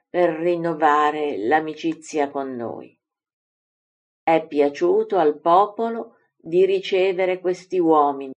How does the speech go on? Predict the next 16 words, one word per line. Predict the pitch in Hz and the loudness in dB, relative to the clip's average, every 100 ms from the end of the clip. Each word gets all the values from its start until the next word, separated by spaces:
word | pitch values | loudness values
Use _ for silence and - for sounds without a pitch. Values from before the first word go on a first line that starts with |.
| 123 | _
con | - 143 | -8 -6
ogni | 151 202 220 214 | -4 -4 -4 -6
onore | 202 180 156 139 147 127 _ _ _ | -4 -2 -2 -2 -4 -10 _ _ _
e | - 165 | -4 0
inserire | 165 170 175 175 - 180 185 208 180 151 151 | 0 0 -6 -6 0 2 2 2 0 -2 -6
la | 143 143 | -6 -6
copia | - 185 170 151 - 156 131 _ _ _ | 2 4 4 2 -6 -10 -12 _ _ _
del | - 151 | -2 2
loro | 147 143 135 | 6 6 4
discorso | 120 123 - 160 165 185 202 - 226 - _ _ _ _ | -2 -8 -6 0 2 2 0 -8 -12 -12 _ _ _ _
nei | 175 175 170 | -2 0 0
registri | 165 156 143 147 180 - - 220 214 | 0 0 0 -4 -4 -6 -6 -2 -2
a | |
disposizione | 180 208 214 - 202 175 170 - 165 151 | -4 -6 -8 -6 -4 -4 -6 -6 -4 -2
del | 147 151 143 | -2 -2 -4
pubblico, | 156 143 135 143 - - | -4 -4 -4 -6 -6 -10